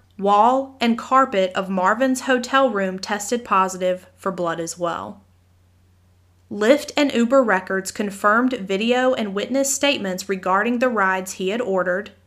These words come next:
but the black bag in the dumpster was never recovered.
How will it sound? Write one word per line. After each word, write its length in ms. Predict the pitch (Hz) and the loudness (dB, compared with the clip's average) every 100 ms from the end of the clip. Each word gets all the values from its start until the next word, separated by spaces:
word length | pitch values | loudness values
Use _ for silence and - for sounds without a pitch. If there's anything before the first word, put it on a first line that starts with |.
| _ _ | _ _
but 160 | 226 226 | 0 2
the 80 | 208 | -4
black 600 | 190 196 202 247 - - | -2 4 6 4 0 0
bag 340 | 208 196 196 | 2 2 0
in 120 | - | -4
the 80 | 196 | -6
dumpster 720 | 208 190 185 - 190 185 185 - | -2 -2 -2 -4 -4 -2 -4 -10
was 220 | - 190 185 | -6 -4 -4
never 260 | 175 175 | -6 -6
recovered. 680 | 170 170 - 165 - 104 95 | -6 -8 -6 -6 -4 -8 -10